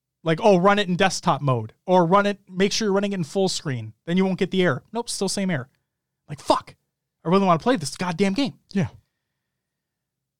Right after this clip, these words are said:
Speaker 1: Just yesterday or the day before, I shit you not, yesterday or the day before, there's an r slash Steam Reddit, uh, Steam Deck Reddit, okay, subreddit.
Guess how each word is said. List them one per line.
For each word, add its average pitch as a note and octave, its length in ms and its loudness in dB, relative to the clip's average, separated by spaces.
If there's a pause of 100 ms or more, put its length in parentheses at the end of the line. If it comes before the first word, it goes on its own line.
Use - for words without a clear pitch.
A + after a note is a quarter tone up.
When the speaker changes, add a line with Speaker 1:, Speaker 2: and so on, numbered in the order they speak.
(680)
Speaker 1:
Just A3 440 0
yesterday A3 500 -4
or G3+ 80 0
the E3 80 -4
day D3 180 -4
before, C3 480 -8
I D3 120 -4
shit - 380 0
you E3 80 0
not, B2+ 280 -4 (500)
yesterday G3+ 560 0
or G3 40 2
the F#3 100 0
day D#3+ 160 0
before, B2+ 420 -4 (720)
there's F#3 240 4
an F#3 100 2
r G3+ 240 6
slash F#3+ 320 0
Steam F#3+ 240 -2
Reddit, D#3 300 2 (240)
uh, D#3 100 4
Steam G3 300 0
Deck E3+ 180 0
Reddit, C3 300 0 (180)
okay, C#3 280 -4 (120)
subreddit. B2+ 400 -4